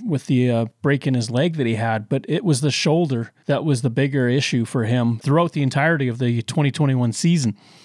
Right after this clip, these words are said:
And he even alluded to it near the end of the season that he had not come around with it.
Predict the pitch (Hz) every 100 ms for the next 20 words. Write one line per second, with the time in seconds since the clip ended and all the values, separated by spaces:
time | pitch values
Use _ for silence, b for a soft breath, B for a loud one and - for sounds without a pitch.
0 | b b b _ 131 123 127 135 151 214
1 | 165 139 131 139 143 123 - 131 135 139
2 | 135 123 127 170 143 123 - 127 120 120
3 | 127 131 143 131 123 127 127 - 131 120
4 | 113 131 160 127 117 123